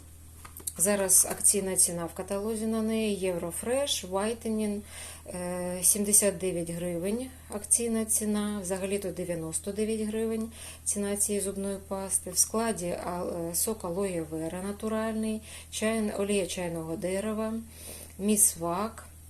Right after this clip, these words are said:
Ось, е, <clears throat> дуже чудово очищує наліт,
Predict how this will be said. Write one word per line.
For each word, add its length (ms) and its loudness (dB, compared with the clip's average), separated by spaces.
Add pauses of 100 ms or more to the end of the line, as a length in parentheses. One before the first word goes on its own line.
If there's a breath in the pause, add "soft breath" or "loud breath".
(1160)
Ось, 320 -4 (520 loud breath)
е, 460 -2 (420)
<clears throat> 140 4 (840 loud breath)
дуже 300 2
чудово 520 0
очищує 760 -4
наліт, 600 -2